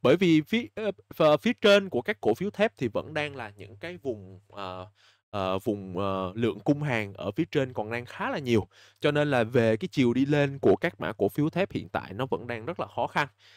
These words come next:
Cho nên là nếu mà anh chị có muốn tham gia với các mã cổ phiếu này á, thì ít nhất anh chị phải chờ cho nó về lại những cái vùng hỗ trợ, hoặc ít nhất là nó cho thấy được là tạo một cái biên động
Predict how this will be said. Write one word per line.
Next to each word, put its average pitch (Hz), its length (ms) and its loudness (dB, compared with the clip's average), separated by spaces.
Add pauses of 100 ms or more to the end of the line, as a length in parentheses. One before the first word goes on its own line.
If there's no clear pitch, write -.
(160)
Cho 160 200 8
nên 170 320 6
là 104 520 4 (120)
nếu 139 400 4
mà 127 160 0
anh 123 100 -4
chị - 180 -2
có 127 160 0
muốn 170 240 -2
tham 143 220 -4
gia 139 260 -2
với 165 120 -4
các 196 220 -4
mã 87 120 -4
cổ 90 160 2
phiếu 151 220 4
này 123 240 2
á, 170 140 0 (340)
thì 127 120 2
ít 156 160 0
nhất 262 280 2
anh 139 160 -6
chị 82 200 -4
phải 120 180 -4
chờ 117 300 2
cho 131 120 -2
nó 151 140 -4
về 113 240 -2
lại 90 160 -6
những 107 120 -14
cái 151 80 -8
vùng 120 200 -2
hỗ 110 180 4
trợ, 85 220 6 (260)
hoặc 117 160 -6
ít - 180 -2
nhất 302 320 -6
là 117 160 -2
nó 113 240 0
cho 143 200 2
thấy 151 300 0
được 135 240 -2
là 98 120 2
tạo 95 280 -2
một 98 160 0
cái 165 100 -2
biên 135 280 -4
động 90 300 0